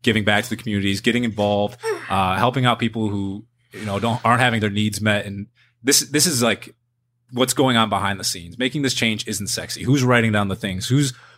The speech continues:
who, uh, the legislation to make the changes happen? Who's, um,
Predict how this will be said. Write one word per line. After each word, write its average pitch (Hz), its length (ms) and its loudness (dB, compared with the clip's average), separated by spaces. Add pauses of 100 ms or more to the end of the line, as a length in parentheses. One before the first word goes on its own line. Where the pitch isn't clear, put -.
who, 135 320 -2
uh, 101 400 0
the 110 180 -4
legislation 107 580 2
to 98 60 -4
make 98 220 -4
the 101 60 -8
changes 98 340 -4
happen? 90 360 -8
Who's, 123 400 -2 (400)
um, 98 680 0